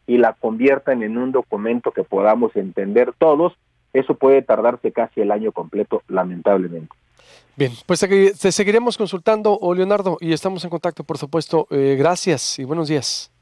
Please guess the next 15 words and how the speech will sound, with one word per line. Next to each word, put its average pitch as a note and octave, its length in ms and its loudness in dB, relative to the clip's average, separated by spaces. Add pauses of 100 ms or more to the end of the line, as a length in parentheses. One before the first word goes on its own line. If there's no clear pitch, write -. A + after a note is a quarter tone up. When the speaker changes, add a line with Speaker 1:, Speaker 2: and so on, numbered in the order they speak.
(140)
Speaker 1:
Al G#2+ 140 -2
contrario, D3 340 4
Luis D3 160 0
Alberto, C3+ 340 0
gracias D#3+ 380 0
y A#2+ 60 -10
seguimos C3+ 360 -2
nosotros C3 360 -4
también B2 240 -6
con C3 120 -2
el A#2+ 80 -6
micrófono A#2 460 -2
abierto. F#2 340 -6
Buen C3 200 2
día. F#2 180 -8